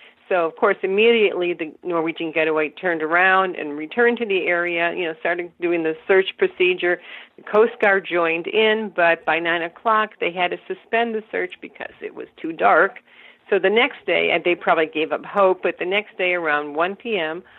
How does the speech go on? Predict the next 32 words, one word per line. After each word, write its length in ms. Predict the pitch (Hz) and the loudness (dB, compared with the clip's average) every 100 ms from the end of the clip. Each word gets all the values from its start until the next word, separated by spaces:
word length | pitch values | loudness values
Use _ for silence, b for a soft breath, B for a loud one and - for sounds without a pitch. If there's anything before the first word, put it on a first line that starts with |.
| B - | B -12
a 100 | 185 - | -12 -10
steward 460 | - 262 269 202 196 | -4 0 4 4 4
aboard 480 | 180 180 185 185 180 | -2 -2 2 2 0
the 80 | 190 - | -8 -4
Carnival 500 | 208 202 208 190 185 165 | 0 2 0 -4 -8 -6
Glory, 560 | 190 214 285 262 175 165 | 0 4 4 4 0 0
also 460 | - 202 233 240 | 0 0 2 0
doing 280 | 202 180 170 | 2 0 0
a 80 | 160 | -2
Western 460 | 147 143 - 160 156 | -2 -2 -4 -6 -6
Caribbean, 640 | - 156 143 139 143 160 B B B _ - | -4 0 0 0 -4 -6 B B B _ -10
spotted 420 | - 220 240 240 | -2 2 4 4
a 80 | 208 | 2
body 720 | 190 - 214 262 233 175 180 _ - | 0 0 2 4 2 0 -6 _ -2
bobbing 480 | 165 175 190 196 - | 0 2 0 -2 -4
in 160 | 160 | -6
the 80 | 165 | -4
water. 520 | 165 190 170 165 190 b b b - | 0 2 2 2 -2 b b b -10
And 400 | 170 165 160 160 | -4 0 0 -2
when 120 | 156 | -2
the 100 | 170 - | -4 2
sighting 340 | 170 196 208 | 2 4 2
was 160 | 202 185 - | 0 -4 -4
confirmed, 720 | 196 160 - 233 240 254 240 - | -8 -6 0 2 2 0 -6 -6
Carnival 440 | 220 196 180 165 170 | 0 2 2 0 -2
Glory 420 | 175 170 165 160 - | 0 2 2 0 -2
circled 380 | 165 156 165 170 | -4 -2 -6 2
back 360 | 214 277 - - | 4 4 0 -10
and 220 | 160 131 | -8 -2
rescued 540 | 156 170 - 214 214 | -2 -2 -6 -4 -2
the 60 | 226 | -6
crewman. 440 | - 294 262 165 | -4 0 0 -2